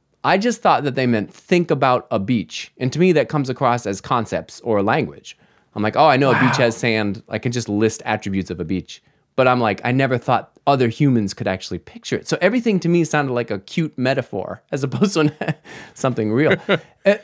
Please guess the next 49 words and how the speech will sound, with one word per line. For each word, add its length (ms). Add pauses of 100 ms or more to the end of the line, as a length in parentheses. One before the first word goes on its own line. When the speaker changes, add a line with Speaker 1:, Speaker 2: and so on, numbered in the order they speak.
(120)
Speaker 1:
and 120
it's 120
fascinating 420
that 80
I 60
could 140
live 180
my 140
whole 360
life 380
in 100
a 60
world 320
of 100
visualizers 880 (240)
and 160
not 260
realize 520
that. 280 (760)
And 120
that 180
got 140
me 100
thinking 340
about, 280
well, 380
one 200
of 60
the 80
things 200
we 120
say 180
for 140
animals 500
is, 160 (300)
well, 100
they're 100
visual 440
thinkers. 520
You 60
know, 100
Temple 300
Grandin 380
has 160
her 100
whole 140
book 320
on 160
animals 480